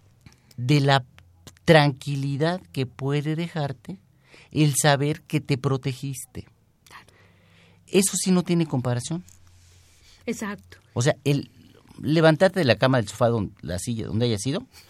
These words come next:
Speaker 1: pero sabiendo que hubo protección.
Speaker 2: Claro.
Speaker 1: ¿No? En ese sentido, yo diría,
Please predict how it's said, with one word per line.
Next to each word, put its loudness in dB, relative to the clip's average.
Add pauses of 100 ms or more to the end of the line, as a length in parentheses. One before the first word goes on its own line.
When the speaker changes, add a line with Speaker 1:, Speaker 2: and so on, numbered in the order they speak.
(260)
Speaker 1:
pero 2
sabiendo -2
que -6
hubo -4
protección. -6 (140)
Speaker 2:
Claro. -6 (720)
Speaker 1:
¿No? -4 (340)
En 4
ese 0
sentido, -2 (200)
yo 0
diría, 0